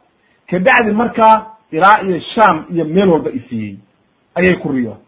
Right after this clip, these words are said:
Xadiiskaana waa xadiis saxiixa oo Isxaaq baa wariyey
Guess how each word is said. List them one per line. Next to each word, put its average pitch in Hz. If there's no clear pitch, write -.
Xadiiskaana 185
waa 160
xadiis 175
saxiixa 208
oo 151
Isxaaq 185
baa 170
wariyey 214